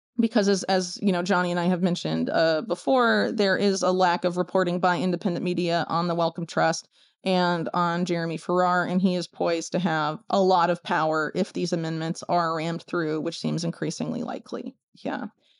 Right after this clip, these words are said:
So, uh, please, I, I would urge those watching, if you haven't looked at, or listening, if you haven't before,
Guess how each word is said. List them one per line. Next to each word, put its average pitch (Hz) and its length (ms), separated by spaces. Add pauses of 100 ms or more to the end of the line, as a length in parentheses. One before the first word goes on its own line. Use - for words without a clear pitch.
(140)
So, 190 540
uh, 185 140
please, 214 460 (680)
I, 185 180
I 202 200
would 190 180
urge 196 300
those 190 240
watching, 170 680
if 202 200
you 254 80
haven't 247 260
looked 220 180
at, 196 140
or 190 160
listening, 175 440
if 185 120
you 214 80
haven't 233 320
before, 196 460